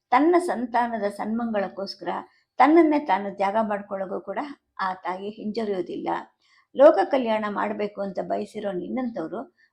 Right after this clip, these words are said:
ಮಾಯೆಯನ್ನ ಮರಿಬೇಕು, ಮಾತೆಯನ್ನ ಸ್ಮರಿಸ್ಬೇಕು, ಇಷ್ಟಾರ್ಥಗಳನ್ನ ಸಿದ್ಧಗೊಳಿಸ್ಬೇಕು ಅಂತ ಹೇಳ್ಬಿಟ್ಟು ವಿಶ್ವಮಂಗಳ ಸಂದೇಶವನ್ನ ಕೊಡ್ತಾ ವೈದೇಹಮ್ಮ ಗುರುಗಳಿಗೆ ಆಶೀರ್ವಾದ ಮಾಡ್ತಾ ಇದ್ದಾರೇನೋ ಅನ್ನೋ ಹಾಗೆ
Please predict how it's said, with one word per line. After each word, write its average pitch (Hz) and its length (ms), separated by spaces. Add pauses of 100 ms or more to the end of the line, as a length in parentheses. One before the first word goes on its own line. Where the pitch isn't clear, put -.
ಮಾಯೆಯನ್ನ 214 540
ಮರಿಬೇಕು, 185 880
ಮಾತೆಯನ್ನ 202 600
ಸ್ಮರಿಸ್ಬೇಕು, 190 920 (400)
ಇಷ್ಟಾರ್ಥಗಳನ್ನ 277 680 (300)
ಸಿದ್ಧಗೊಳಿಸ್ಬೇಕು 202 1040 (280)
ಅಂತ 226 200
ಹೇಳ್ಬಿಟ್ಟು 202 380 (480)
ವಿಶ್ವಮಂಗಳ 285 580
ಸಂದೇಶವನ್ನ 208 840
ಕೊಡ್ತಾ 196 440
ವೈದೇಹಮ್ಮ 196 560 (500)
ಗುರುಗಳಿಗೆ 302 500
ಆಶೀರ್ವಾದ 220 640
ಮಾಡ್ತಾ 175 420
ಇದ್ದಾರೇನೋ 202 500
ಅನ್ನೋ 196 320
ಹಾಗೆ 175 300